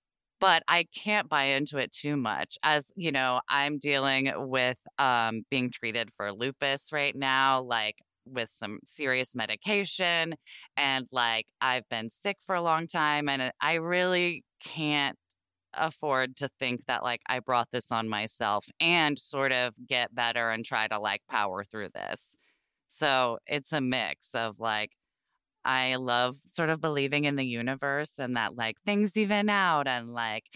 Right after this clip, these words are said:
energy is infinite, but also, like, it's not like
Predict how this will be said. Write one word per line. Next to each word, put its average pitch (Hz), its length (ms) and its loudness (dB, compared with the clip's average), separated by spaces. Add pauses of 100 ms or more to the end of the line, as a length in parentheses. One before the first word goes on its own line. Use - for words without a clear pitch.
(320)
energy 220 460 2
is 214 140 0
infinite, 165 640 0
but 143 220 2
also, 151 500 0
like, 120 460 2 (1400)
it's 147 400 -2
not 139 460 4
like 131 420 2